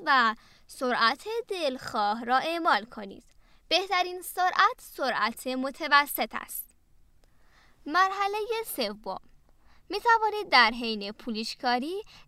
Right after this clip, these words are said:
دستگاه را خاموش کرده و پد را بشویید.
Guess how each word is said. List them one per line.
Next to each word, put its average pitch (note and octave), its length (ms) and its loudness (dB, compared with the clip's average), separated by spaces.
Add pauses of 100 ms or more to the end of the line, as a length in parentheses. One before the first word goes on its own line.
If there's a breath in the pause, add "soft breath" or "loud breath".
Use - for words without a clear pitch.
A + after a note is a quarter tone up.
(120)
دستگاه B3 720 2
را G4 180 2
خاموش G#3+ 640 -4
کرده G4+ 580 -2
و C#4+ 240 4
پد A3 380 -2
را B3+ 140 -2
بشویید. A3+ 640 -8